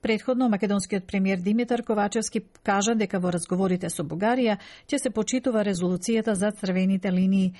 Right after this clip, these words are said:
без да се наштети на македонските национални интереси. Прашањето за вметнување на бугарското малцинство во македонскиот устав, премиерот вели, е процедура на уставни измени која трае, а доколку дојде до тоа, ќе се спроведе низ диалог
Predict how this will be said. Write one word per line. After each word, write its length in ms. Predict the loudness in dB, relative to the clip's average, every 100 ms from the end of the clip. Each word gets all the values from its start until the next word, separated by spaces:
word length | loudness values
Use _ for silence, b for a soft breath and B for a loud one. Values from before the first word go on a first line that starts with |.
| B
без 200 | -2 0
да 100 | 0
се 160 | -2 0
наштети 500 | 0 -2 -4 -4 0
на 260 | 2 2 0
македонските 680 | -2 0 -2 -2 -2 -2 0
национални 760 | 0 -2 -2 -2 0 0 0
интереси. 640 | 0 -2 0 0 0 -2 -6 B B B -8
Прашањето 500 | -2 2 2 2 0
за 240 | 0 0
вметнување 680 | 2 0 2 2 2 2 2
на 160 | 2 0
бугарското 560 | 0 -2 -2 -2 0
малцинство 600 | 0 0 0 -2 -2 -2
во 240 | 0 0 0
македонскиот 720 | -2 -2 -4 -6 -8 -8 -4
устав, 320 | -2 -2 -2 B B B -8
премиерот 480 | 0 2 2 0 -2
вели, 280 | 0 0 -2
е 60 | -4
процедура 600 | -4 -2 -2 0 0 2
на 120 | 0
уставни 460 | 0 -2 0 0 0
измени 460 | -2 0 0 -2
која 260 | -4 -6 -6
трае, 400 | -4 0 0 0 B B -4
а 100 | -2
доколку 400 | -2 -2 -4 -2
дојде 300 | 0 0 0
до 120 | -2
тоа, 320 | -2 -2 -2
ќе 140 | -4
се 120 | -6 -6
спроведе 500 | -6 -2 -2 0 -2
низ 220 | -2 -4
диалог 420 | -4 -2 0 -2